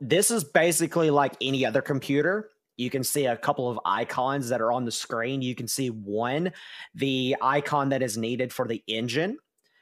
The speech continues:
You see two, like a quote-unquote internet-esque type icon. And then you see a third icon that has no name.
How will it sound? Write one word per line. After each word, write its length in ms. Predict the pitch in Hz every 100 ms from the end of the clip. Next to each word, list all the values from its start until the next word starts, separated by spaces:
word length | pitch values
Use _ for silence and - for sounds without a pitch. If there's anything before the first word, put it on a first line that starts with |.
| _ _ _
You 160 | 113 147
see 340 | - 156 139 120
two, 600 | - - 131 151 175 190
like 320 | 135 135 135 -
a 460 | 120 123 117 117 117
quote-unquote 1200 | - - 143 143 139 - 123 131 131 117 - - - _ _ _ _ _
internet-esque 1300 | 147 151 151 139 131 - - 135 123 156 - - - - _ -
type 340 | - 120 120 -
icon. 600 | 113 110 - 98 92 147 - _ _ _ _ _ _ _ - - - -
And 160 | 139 165
then 200 | 165 151
you 120 | 175
see 240 | - 262
a 80 | 294
third 380 | 277 240 233 202
icon 640 | 131 107 110 87 78 127 156 _ _ _ _ _ _
that 140 | 147 135
has 300 | 165 170 147
no 160 | 165 160
name. 460 | 156 120 85 135